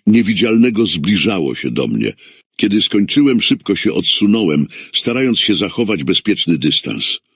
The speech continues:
Chwyciłem telefon i zadzwoniłem, by zgłosić, że ciało jest gotowe do odebrania. Ledwo mogłem ukryć drżenie w głosie. Rozłączyłem się i usiadłem na najbliższej ławce,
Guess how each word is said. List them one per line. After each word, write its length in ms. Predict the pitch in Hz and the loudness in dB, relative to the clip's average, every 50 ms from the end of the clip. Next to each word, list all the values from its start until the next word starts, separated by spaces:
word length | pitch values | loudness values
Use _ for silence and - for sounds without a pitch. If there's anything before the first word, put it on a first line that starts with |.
| _ - - - | _ -20 -20 -12
Chwyciłem 420 | - - 104 - - 123 113 107 | -4 -2 -2 0 2 2 2 2
telefon 420 | 90 110 101 113 120 - 127 117 110 | 0 0 -2 -2 -2 0 2 2 4
i 80 | 104 | 4
zadzwoniłem, 600 | 95 98 110 92 87 92 104 113 117 120 117 110 104 | 2 2 0 -2 0 2 4 4 4 4 4 4 2
by 80 | 101 | 2
zgłosić, 520 | 98 82 - 82 113 120 117 - 107 98 82 | 0 0 0 2 2 2 0 -2 -4 -4 -2
że 160 | - 107 104 | 0 0 0
ciało 300 | - - 117 107 110 107 | -2 -2 -2 0 2 2
jest 180 | 104 98 80 80 | 2 0 0 -2
gotowe 360 | 107 107 - 120 92 98 101 | -2 -2 0 -2 -2 0 0
do 200 | 85 104 101 98 | 0 0 0 0
odebrania. 640 | 101 87 87 82 104 107 95 80 71 64 62 60 - _ _ _ _ _ _ | 0 -2 -2 -2 -2 -2 -2 -2 -4 -4 -6 -10 -12 _ _ _ _ _ _
Ledwo 340 | - - 143 110 92 117 113 | 2 2 2 2 0 2 2
mogłem 340 | 117 120 110 107 113 107 110 - | 2 2 2 2 2 2 2 2
ukryć 400 | 135 127 - - 107 104 - - | 2 2 2 0 0 0 0 -2
drżenie 480 | 80 95 92 90 85 120 110 107 104 | -2 -2 -2 -2 0 0 2 2 0
w 60 | 90 82 | 0 2
głosie. 460 | 82 107 101 - - - 58 50 - - _ _ _ _ _ | 2 0 0 0 -2 -4 -4 -6 -6 -10 _ _ _ _ _
Rozłączyłem 880 | 92 120 120 101 113 127 127 113 - - - 123 110 92 82 76 73 73 | -2 0 0 2 2 4 4 2 2 2 2 2 2 4 2 2 0 0
się 160 | - - 110 | 0 2 2
i 120 | 107 110 | 2 4
usiadłem 560 | 107 110 107 - - 120 107 107 107 110 104 104 | 4 4 2 2 0 -2 -2 0 2 2 2 2
na 100 | 98 95 | 2 2
najbliższej 600 | 98 95 90 76 82 107 110 - - 104 95 90 | 2 2 2 2 0 0 0 2 2 2 2 2
ławce, 500 | 87 92 82 78 - - - 82 76 | 2 0 -2 -4 -6 -4 -2 -2 -2